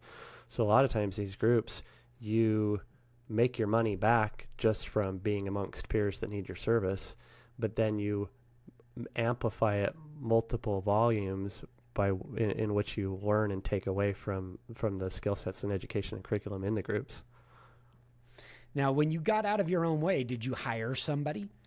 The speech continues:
Speaker 2: to come in, like a C O O, and
Speaker 1: Mm-hmm.
Speaker 2: help, uh, you become still the visionary, but somebody went and executed and implemented?
Speaker 1: Yeah, um, so I,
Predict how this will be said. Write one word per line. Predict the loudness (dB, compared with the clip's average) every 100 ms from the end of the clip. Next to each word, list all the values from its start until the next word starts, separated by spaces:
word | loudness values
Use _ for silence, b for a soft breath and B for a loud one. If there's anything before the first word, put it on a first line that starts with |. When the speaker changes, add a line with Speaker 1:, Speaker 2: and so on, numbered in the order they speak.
| b b _
Speaker 2:
to | -8
come | -2 0
in, | 0 0
like | -2 -2
a | -6
C | -6 -6 -2
O | -2 -2
O, | -2 0 0 0
and | 0 -2 -4 -8 -14 _ -10
Speaker 1:
Mm-hmm. | -8 -10 -14 _ -6
Speaker 2:
help, | -2 -2 -4 -12 -20 -20 _ _ -20 -20 _ -20 -18 -10
uh, | -6 -6 -6
you | -2 0
become | 0 -2 -2 -2 -4 -6
still | -8 -2 -2
the | -2
visionary, | -2 -2 -2 -2 0 2 0
but | -2 -6
somebody | -4 -2 0
went | -2 -2
and | -6
executed | -8 -10 -8 -6 -2 -2
and | -2
implemented? | -4 -4 -2 -2 -4 -8 -16 -20 -20 -20 -20 -14 -12 -6
Speaker 1:
Yeah, | 2 4 4 4 0 -2
um, | 0 2 2 0 -4
so | -2 2 4
I, | 6 4 2